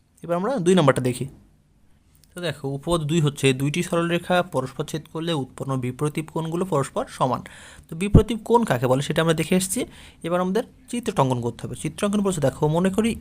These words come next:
এবি ও সিডি রেখা দ্বয় পরস্পরকে ও বিন্দুতে ছেদ করেছে। তাহলে দেখো প্রথমে রেখা, দুটো রেখা অঙ্কন করবে এবং সেটা পরস্পর ছেদ করবে। তাহলে এখানে দুটো রেখা হচ্ছে, একটা রেখা এবি নিলাম, অপর রেখাটি নেব কি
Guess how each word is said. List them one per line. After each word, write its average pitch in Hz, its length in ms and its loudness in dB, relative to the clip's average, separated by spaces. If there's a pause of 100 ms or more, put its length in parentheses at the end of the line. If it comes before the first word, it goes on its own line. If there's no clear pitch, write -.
(160)
এবি 190 300 0 (240)
ও - 20 -2 (220)
সিডি 165 340 0 (140)
রেখা 147 280 2
দ্বয় 190 240 6
পরস্পরকে 151 680 0 (680)
ও - 100 -6
বিন্দুতে 185 320 -4 (340)
ছেদ 190 160 -4 (100)
করেছে। - 300 -4 (1200)
তাহলে 180 200 -10
দেখো 151 160 -2 (140)
প্রথমে 190 320 -4
রেখা, 180 160 0 (320)
দুটো 175 180 2 (360)
রেখা 156 320 -4
অঙ্কন 190 260 0
করবে 196 200 0
এবং 254 140 0
সেটা 220 120 -4 (120)
পরস্পর 170 280 -2 (100)
ছেদ 285 240 -2
করবে। - 200 -4 (440)
তাহলে 214 200 -12
এখানে 175 200 -4
দুটো 190 120 -4 (100)
রেখা 185 200 -2
হচ্ছে, 156 180 -6 (120)
একটা 151 220 -4
রেখা 170 240 -4 (400)
এবি 151 240 -2
নিলাম, 185 300 0 (600)
অপর 143 280 -6
রেখাটি 190 280 -6
নেব 202 100 0 (120)
কি 269 100 -4